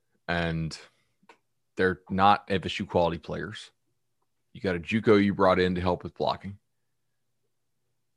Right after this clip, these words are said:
They need to take some tight ends. They want to use tight ends more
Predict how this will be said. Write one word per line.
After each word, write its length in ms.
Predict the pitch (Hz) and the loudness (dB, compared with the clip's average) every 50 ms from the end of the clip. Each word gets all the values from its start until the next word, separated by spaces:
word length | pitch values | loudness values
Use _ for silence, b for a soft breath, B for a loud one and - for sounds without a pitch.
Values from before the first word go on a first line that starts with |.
| _ _ _ _ _ _ _ _ _ _ _ 98 | _ _ _ _ _ _ _ _ _ _ _ 0
They 160 | 98 107 110 | 2 2 4
need 300 | 110 110 117 127 123 107 | 4 4 2 2 2 0
to 80 | 110 | -2
take 180 | 95 - 110 98 | 0 0 0 0
some 140 | - - 92 | -2 -6 -6
tight 240 | - 98 85 85 90 | -2 0 2 2 2
ends. 320 | 90 80 - - - - | 2 0 -2 -8 -14 -8
They 100 | - 90 | -6 -4
want 280 | 90 90 95 101 107 104 | -2 0 0 0 0 0
to 100 | - 104 | -2 -2
use 220 | 101 98 98 90 | 0 0 -2 -2
tight 240 | - - 98 87 82 | -2 0 0 0 0
ends 260 | 85 87 85 82 80 | 0 -2 -4 -4 -6
more 460 | 85 85 87 87 90 87 87 80 - | -6 -4 -2 0 0 0 0 -2 -6